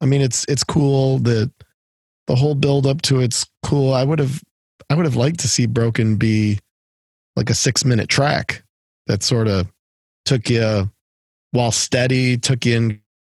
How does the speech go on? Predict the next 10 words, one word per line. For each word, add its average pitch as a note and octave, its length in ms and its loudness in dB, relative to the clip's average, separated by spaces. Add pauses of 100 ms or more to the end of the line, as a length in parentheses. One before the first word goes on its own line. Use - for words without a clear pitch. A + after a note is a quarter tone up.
(160)
kind B2+ 180 0
of A2+ 80 -2
a A2 60 -2
few A2+ 160 -2
different A2+ 260 -2
directions G#2+ 520 0
and G2+ 260 0 (1120)
led A#2+ 240 0
you A#2 80 0
into A2 640 0